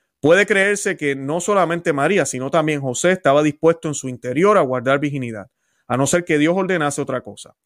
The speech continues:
Pero no manifestaron con palabras expresas esta intención al principio, sino más tarde.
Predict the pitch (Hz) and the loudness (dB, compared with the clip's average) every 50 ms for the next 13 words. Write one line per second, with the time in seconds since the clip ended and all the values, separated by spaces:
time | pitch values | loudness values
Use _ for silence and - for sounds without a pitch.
0 | _ _ _ _ _ - - 135 139 143 139 135 135 147 165 185 202 214 214 208 | _ _ _ _ _ -2 0 2 4 4 2 2 2 2 2 2 2 0 0 0
1 | 208 208 196 - - 156 151 147 147 139 135 156 165 165 - 180 170 156 156 165 | -2 -4 -4 0 0 0 2 2 -2 -2 -2 -2 -2 0 2 2 2 4 2 0
2 | 170 175 165 - - 127 123 - - 131 131 - - 151 156 160 147 - 139 135 | -2 -4 -4 -6 -6 -6 -6 -6 -8 -10 -10 -8 -8 -6 -6 -6 -4 -4 -4 -4
3 | - - 165 170 165 143 - 123 117 - - 123 - - 104 95 - _ _ _ | -2 -2 -2 0 -2 -4 -4 -8 -12 -10 -10 -12 -10 -10 -12 -14 -14 _ _ _
4 | _ - - 123 131 135 156 165 175 - - 123 117 110 101 98 95 | _ -4 -2 0 2 2 2 2 0 -2 -6 -6 -6 -6 -10 -14 -18